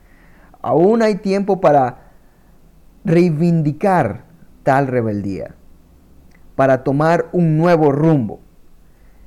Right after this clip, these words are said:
Eso será posible si primero se reconoce que en el pasado se ha sido rebelde y desobediente. Por eso, usted tiene que reconocer su rebeldía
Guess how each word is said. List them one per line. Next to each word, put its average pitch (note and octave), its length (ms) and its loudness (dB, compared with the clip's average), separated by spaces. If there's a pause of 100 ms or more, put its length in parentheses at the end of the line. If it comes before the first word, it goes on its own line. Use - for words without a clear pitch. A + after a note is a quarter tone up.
(180)
Eso G#3+ 220 -6
será D#3+ 540 0
posible C3 640 -4
si A#2+ 160 -8
primero C#3 500 -2
se D3 200 -2
reconoce B2 680 -4
que A#2 320 -6 (540)
en D3 160 0
el D3 120 0
pasado D#3+ 500 2
se D3+ 200 0
ha C3+ 120 2
sido D#3+ 360 -2
rebelde C3 640 0
y G#2 120 -4
desobediente. G2 1000 -8 (880)
Por G#2 120 -6
eso, C#3+ 460 -2 (1400)
usted A#2+ 260 -10
tiene F3+ 300 -4
que D#3 140 0
reconocer B2+ 840 -2
su D#3 180 -4
rebeldía A#2 800 -2